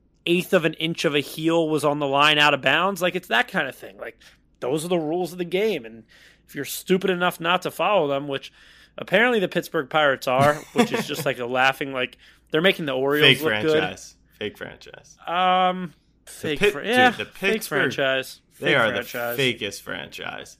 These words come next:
Speaker 2: They've traded away, I think they've traded away more, like, five-star f-,
Speaker 1: Yeah,
Speaker 2: eight
Speaker 1: no, they
Speaker 2: tool
Speaker 1: definitely had
Speaker 2: prospects
Speaker 1: Garrett
Speaker 2: than
Speaker 1: Cole
Speaker 2: Yeah.
Speaker 1: and, and, and other guys, but, um,
Speaker 2: Should we continue our baseball chatter? Garrett Cole admitting he's been using substances and now his
Speaker 1: yeah,
Speaker 2: spin rate's
Speaker 1: another,
Speaker 2: way down?
Speaker 1: another,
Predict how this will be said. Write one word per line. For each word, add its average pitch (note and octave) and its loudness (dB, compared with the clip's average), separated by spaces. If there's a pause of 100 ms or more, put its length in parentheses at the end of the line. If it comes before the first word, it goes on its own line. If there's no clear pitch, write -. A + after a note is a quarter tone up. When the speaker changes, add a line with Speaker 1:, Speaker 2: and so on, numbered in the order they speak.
Speaker 2:
They've A3+ 4
traded A#3+ -6
away, F#3+ 0
I D#3 2
think - -10
they've G4+ -10
traded G#3 -4
away E3+ -2
more, A#2+ 0
like, G#2 -2
five-star G#2 -4 (260)
f-, - -20
Speaker 1:
Yeah, C#3+ 0
Speaker 2:
eight C#3 -4
Speaker 1:
no, C#3 0
they B2 2
Speaker 2:
tool - 0
Speaker 1:
definitely D#3 4
had D3+ 2
Speaker 2:
prospects C3 2 (100)
Speaker 1:
Garrett C3+ 2
Speaker 2:
than A#2 -4
Speaker 1:
Cole B2+ -4 (340)
Speaker 2:
Yeah. B2+ -4
Speaker 1:
and, A#2+ -10
and, B2+ -10
and B2+ -10
other B2 -8
guys, A#2 -8
but, B2 -6
um, A#2+ -8
Speaker 2:
Should - -8
we C3+ 0
continue C#3 -4
our F3+ 2
baseball C3+ -4
chatter? G#3 -6
Garrett C3 -4
Cole C#3 -4
admitting C3 -4
he's A#2+ -8
been A#2 -6
using B2+ -6
substances D#3 -10
and A2+ -6
now A2+ 2
his D#3+ 2
Speaker 1:
yeah, D#3 6
Speaker 2:
spin A2+ -4
rate's E3+ -2
Speaker 1:
another, D#3+ 2
Speaker 2:
way F3+ 2
down? E3+ -2
Speaker 1:
another, E3 2